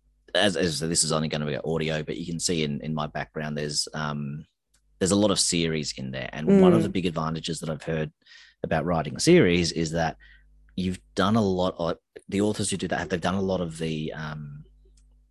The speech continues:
Speaker 1: the hard work beforehand in regards to setting up the world. You've sort of got connections between the worlds, but in the stories themselves, they're standalones that have very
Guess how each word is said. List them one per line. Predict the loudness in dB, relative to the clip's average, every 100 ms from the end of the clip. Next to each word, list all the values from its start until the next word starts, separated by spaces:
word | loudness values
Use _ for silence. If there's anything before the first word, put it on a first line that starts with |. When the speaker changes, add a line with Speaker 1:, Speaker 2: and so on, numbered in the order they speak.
| _ -4
Speaker 1:
the |
hard | 0 0 0
work | -2 -4
beforehand | -10 -2 2 2 0 -4
in | -8
regards | -6 -4 -2 -2
to | -4 -6 -6 -6 -4
setting | -2 0 -2
up | -4 -8 -20 -20 _
the | -2
world. | 2 4 4 0 -10 -20 -20 -20 _ _ _ _ _ _ 2
You've | 2 4
sort | 4 4
of | 6
got | 4 4
connections | 2 2 0 0 -2
between | -4 -4 -2
the |
worlds, | 0 0 0 -4
but | -4 -2 -2 _ 0
in | 2 4
the | 2
stories | 2 4 4 6 4 2 -2 -4
themselves, | -4 -2 0 0 -2 -4
they're | -2
standalones | 0 2 2 2 2 0 -4
that | -4
have | -6 -6 -2
very | 2 2 0